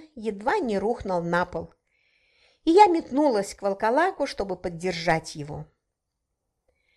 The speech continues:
Парочка голубков уже скрылась в дверях,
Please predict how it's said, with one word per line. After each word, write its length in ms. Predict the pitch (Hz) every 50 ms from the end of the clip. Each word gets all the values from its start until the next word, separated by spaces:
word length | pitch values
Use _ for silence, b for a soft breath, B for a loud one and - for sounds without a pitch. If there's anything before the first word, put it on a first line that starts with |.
| _ _ _ _ _ _ _ _ _
Парочка 600 | - 240 226 208 202 202 196 - - _ - 185
голубков 760 | 185 190 190 196 196 196 - _ - 311 415 427 370 - - _
уже 300 | - 220 208 190 202 185
скрылась 640 | 180 - - - 190 196 254 311 359 330 294 277 -
в 80 | 254 220
дверях, 680 | 202 214 240 240 240 240 233 226 226 - - - -